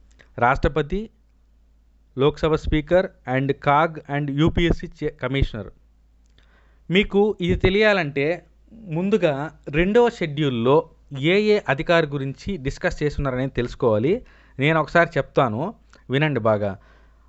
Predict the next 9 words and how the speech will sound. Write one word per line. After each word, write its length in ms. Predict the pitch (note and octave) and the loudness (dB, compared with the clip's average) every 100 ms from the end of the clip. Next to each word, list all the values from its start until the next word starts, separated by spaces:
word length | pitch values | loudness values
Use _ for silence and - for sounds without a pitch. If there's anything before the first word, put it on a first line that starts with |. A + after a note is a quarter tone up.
| _ - | _ -6
రెండవ 300 | B2+ F#3+ G#3+ | 0 2 2
షెడ్యూల్ 600 | F3 D3 D#3 A#2 C3 F#3 _ | 2 2 0 0 -2 -8 _
క్రింది 240 | - E3 F3 | -4 -2 2
వారి 500 | D#3 D#3 D#3+ D3 F#3+ _ _ _ _ _ - | 4 4 2 -4 -10 _ _ _ _ _ -12
జీతభత్యాల 560 | B2 D#3+ E3 D#3 D#3 C#3+ | -4 0 2 0 2 0
గురించి 340 | B2+ B2+ C3 | 0 -2 -2
వివరిస్తుంది. 580 | B2+ C3 B2+ - G#2 G2+ - _ _ - - | -2 -2 -4 -6 -6 -6 -10 _ _ -14 -6
ఒకటొచ్చేసి 680 | A#2+ D3 D3 B2 A2 F3+ A#3 - _ _ - - | -4 -2 -2 -2 -4 -6 -8 -10 _ _ -20 -2
రాష్ట్రపతి, 680 | A2+ B2 C#3+ C#3+ C3+ G#3+ | 0 0 0 -2 -2 -6